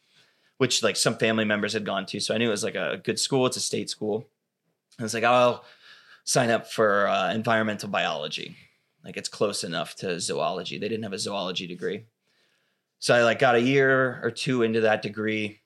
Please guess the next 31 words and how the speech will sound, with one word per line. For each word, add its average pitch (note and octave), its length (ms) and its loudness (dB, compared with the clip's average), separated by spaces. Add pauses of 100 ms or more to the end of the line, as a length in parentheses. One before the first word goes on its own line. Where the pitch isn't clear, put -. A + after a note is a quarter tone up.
(840)
And, A2+ 260 2
uh, G#2 400 2 (720)
my B2 160 2
zoology A2+ 540 4
professor, B2 600 0
my A2 140 2
lab A2 340 4
professor, F#2+ 640 -6 (500)
was A2 180 0
an A#2 80 0
entomologist. G2 920 -2
And, E3 140 -2
like, F#2+ 180 -4
when A2+ 140 0
we G#2+ 80 -4
got A2 320 0
to B2+ 100 -2
the F#2+ 520 0
insect A#2+ 640 -2
portion A2+ 500 0
of B2 100 -4
zoology, C3 720 0 (360)
I A#2 120 4
was, A#2 160 2
like, G#2+ 160 -6
blown C#3 260 2
away. A#2+ 240 4
So - 160 0
insects B2 500 0
are, G2 120 -2
like, G2 300 -4